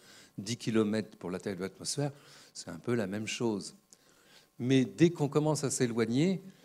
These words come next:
les choses deviennent beaucoup plus difficiles. Alors pourquoi ? Euh, parce qu'on va adopter en fait une, une autre notion de distance qui est ce qu'on appelle l'année-lumière, c'est-à-dire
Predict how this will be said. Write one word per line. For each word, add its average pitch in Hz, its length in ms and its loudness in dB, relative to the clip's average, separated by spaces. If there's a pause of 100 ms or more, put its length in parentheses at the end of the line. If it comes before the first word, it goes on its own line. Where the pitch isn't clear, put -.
(300)
les 113 180 0
choses 165 360 2
deviennent 120 420 0
beaucoup 131 260 -4
plus 151 240 -8
difficiles. 120 760 -6 (400)
Alors 127 200 -2
pourquoi ? 170 580 0 (480)
Euh, 127 240 2 (140)
parce 131 200 0
qu'on 156 140 2
va 147 140 6
adopter 147 420 2
en 127 100 2
fait 147 460 -2
une, 120 420 -2 (540)
une 127 100 -2
autre 170 300 0
notion 131 520 -4 (720)
de 104 100 -4
distance 160 680 -4
qui - 260 -2
est 143 60 0
ce - 80 -4
qu'on 113 120 -4
appelle 127 340 0
l'année-lumière, 139 800 0
c'est-à-dire 107 520 -6